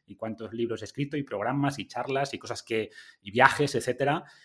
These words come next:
en un periodo relativamente corto". Que si dices, "Bueno, cinco años, tres años no es tanto", pues si haces un poquito cada día, efectivamente la, la vida es larga, ¿no?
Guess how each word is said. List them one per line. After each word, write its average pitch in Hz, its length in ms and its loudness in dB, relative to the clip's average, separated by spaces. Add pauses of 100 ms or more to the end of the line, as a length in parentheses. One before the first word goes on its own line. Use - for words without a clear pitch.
(120)
en 110 120 -4
un 120 140 -2
periodo 120 580 2
relativamente 139 760 2
corto". 240 400 -4
Que - 60 -20
si 110 100 -10
dices, 107 160 -10
"Bueno, 107 180 -6
cinco 139 340 -2
años, 135 220 -2
tres - 160 -12
años 123 220 -4
no 120 100 0
es 123 160 -4
tanto", 117 340 -6
pues - 140 -16
si - 80 -8
haces 123 200 -4
un 139 100 -2
poquito 120 280 -6
cada 110 220 2
día, 120 300 -2 (260)
efectivamente 104 680 -8
la, 95 320 -6
la 90 140 -8
vida 90 180 -10
es - 100 -18
larga, - 300 -16
¿no? - 80 -20